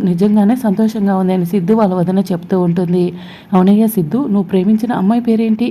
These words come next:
అని చెప్పి సిద్ధు వాళ్ళ వదిన అడుగుతూ ఉంటుంది. "ఆ అమ్మాయి పేరు పంచి కళ్యాణి" అని సిద్ధు చెప్తూ ఉంటాడు. "ఆ అమ్మాయి ఎక్కడ ఉంటుంది?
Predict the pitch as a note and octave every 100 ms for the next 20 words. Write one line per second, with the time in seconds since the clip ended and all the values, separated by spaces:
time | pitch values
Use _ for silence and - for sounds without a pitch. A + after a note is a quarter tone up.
0 | G#3 F#3 F#3+ F3 F#3+ F#3+ G3 - - -
1 | - - A#3+ G#3+ B3 F#3 F3+ E3+ F3 F3
2 | F3 F#3 F#3 F3+ F3+ F3+ F#3 F3+ - -
3 | - - G#3 F3+ F#3+ A3 G#3+ F3 A#3+ C#4
4 | - F#3+ G#3+ C4 A3+ F#3+ F#3 F#3 F#3 G3
5 | G#3 F#3 F3+ G#3 F3+ - F3+ F3 F3 E3
6 | E3 - F3+ F3 G3+ A3 G3+ - A#3 B3+
7 | B3 B3 A#3+ B3+